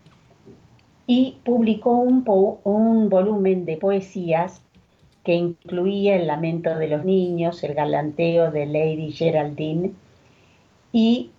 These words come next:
eh, esta, estos, eh, este volumen de poesías tuvo ni más ni menos la introducción de Edgar Allan Poe, que me parece extraordinario.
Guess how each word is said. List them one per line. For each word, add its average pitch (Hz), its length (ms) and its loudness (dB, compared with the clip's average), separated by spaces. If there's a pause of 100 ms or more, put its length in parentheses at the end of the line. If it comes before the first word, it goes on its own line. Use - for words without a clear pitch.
(120)
eh, 165 540 2
esta, 190 540 -2
estos, 180 800 -4
eh, 160 400 -10
este - 240 -6
volumen 220 400 4
de 208 100 0
poesías 220 640 -2 (480)
tuvo 262 280 2
ni 214 100 -2
más 233 160 0
ni 240 100 -2
menos 226 300 0
la 190 60 0
introducción 190 1080 0 (480)
de 202 400 0
Edgar 262 480 -2
Allan 208 420 -2
Poe, 139 380 -4 (520)
que - 120 -10
me 165 120 -4
parece 185 460 -4 (100)
extraordinario. 151 1000 -6